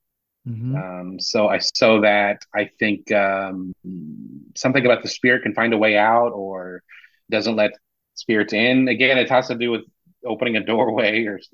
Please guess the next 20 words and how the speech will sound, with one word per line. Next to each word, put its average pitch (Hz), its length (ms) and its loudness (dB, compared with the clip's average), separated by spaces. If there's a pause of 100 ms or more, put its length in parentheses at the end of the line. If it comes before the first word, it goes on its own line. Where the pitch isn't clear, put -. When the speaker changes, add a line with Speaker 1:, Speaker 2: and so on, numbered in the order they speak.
Speaker 2:
something. 165 360 -2
I 98 60 0
don't 107 220 -4
know 104 80 -2
exactly 98 420 0
Speaker 1:
Mm-hmm. 90 100 2
Speaker 2:
all 90 260 0
of 85 60 -6
that, 85 280 -8
but 110 140 -8
yeah, 101 180 -4
they, 87 200 -10 (600)
bad 135 540 2 (200)
juju 104 640 2
is 78 100 -8
what 95 120 -6
they're 85 100 -6
trying 87 200 -4
to 78 60 -12
prevent, 85 380 -6